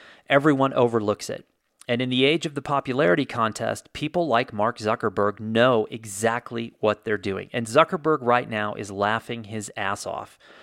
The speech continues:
Um, the, the founders of Instagram resigned, uh, in the recent past. There was lots of difficulties and differences of opinion between Zuckerberg and the founders of Instagram, who thought they were gonna have autonomy, and it turns out they were not.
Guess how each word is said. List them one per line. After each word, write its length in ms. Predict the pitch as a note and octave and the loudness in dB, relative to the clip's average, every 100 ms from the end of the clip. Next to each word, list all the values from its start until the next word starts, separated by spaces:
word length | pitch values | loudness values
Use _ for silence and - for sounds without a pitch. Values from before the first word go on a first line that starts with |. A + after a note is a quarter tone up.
| - - - - - _ C3 | -20 -20 -20 -20 -20 _ 0
Um, 180 | A#2 | 2
the, 100 | A2+ | 2
the 240 | C3+ A#2+ A#2 | 0 4 4
founders 440 | - C#3 D3 C#3+ | 4 2 2 2
of 160 | C#3 A#2+ | 0 0
Instagram 560 | - A#2 A#2+ A#2+ A#2 | -4 -8 -6 -4 -2
resigned, 640 | G#2+ G2 G2+ A2 C3+ D3+ - - | -2 0 0 0 -2 -8 -12 -4
uh, 220 | A2+ A#2 | -2 -2
in 100 | A#2+ | -4
the 80 | A#2 | -4
recent 340 | A2+ A#2 B2 - | -4 -4 -6 -4
past. 540 | A#2+ A#2+ D3 - A#2+ | -2 -2 -4 -10 -2
There 100 | A2+ | 0
was 160 | A2 G#2+ | 0 -2
lots 380 | G#2+ A#2+ A#2+ | 4 4 4
of 120 | A#2+ G#2+ | -4 -4
difficulties 640 | A#2+ - A#2 A2+ A#2+ A2 | -6 -4 -6 -6 -6 -8
and 200 | A2 G#2+ | -8 -4
differences 500 | A2 G#2+ A2+ A#2+ G#2+ | -2 -2 -4 -6 -6
of 100 | G#2 | -6
opinion 420 | G#2 B2 A#2 A#2 | -6 -8 -6 -6
between 340 | A2 A2 A2 G2+ | -6 -6 -8 -4
Zuckerberg 560 | G#2 - G2+ G#2+ G#2 | -4 -2 0 0 0
and 140 | G#2 G#2 | -4 -4
the 80 | G#2 | -4
founders 460 | - G#2 G#2+ G#2 | 0 0 0 -2
of 100 | G#2 | -2
Instagram, 520 | G#2+ A2+ B2 A#2 A#2+ | -4 -6 -6 -4 -4
who 60 | A2+ | -6
thought 280 | - G#2+ - | 0 0 2
they 80 | G#2+ | -2
were 80 | |
gonna 180 | G#2+ G#2+ | -2 -4
have 140 | G#2 G#2 | -4 -4
autonomy, 580 | - A2 A#2 C3+ D#3 - _ _ - | -4 -2 -2 -2 -8 -12 _ _ -12
and 140 | B2 A2+ | -8 -6
it 80 | - | -6
turns 240 | A#2 G#2+ | -6 0
out 180 | G#2 - | 0 0
they 100 | G#2+ | -2
were 140 | G#2+ | -2
not. 400 | G#2 G#2 C3 - | -2 -2 -2 -6